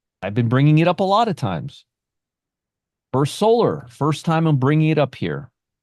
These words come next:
First time.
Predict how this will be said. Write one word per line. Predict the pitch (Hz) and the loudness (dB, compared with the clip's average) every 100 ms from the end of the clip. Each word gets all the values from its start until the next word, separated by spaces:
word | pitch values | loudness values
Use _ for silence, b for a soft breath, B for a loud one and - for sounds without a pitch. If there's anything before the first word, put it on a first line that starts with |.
| _ _ _ _ _ _ _ _ _ _ _ _ _ _ _ _ _ _ _ _ _ _ _ _ _ _ - | _ _ _ _ _ _ _ _ _ _ _ _ _ _ _ _ _ _ _ _ _ _ _ _ _ _ -2
First | 170 156 | -2 0
time. | 160 131 80 | -2 -2 -4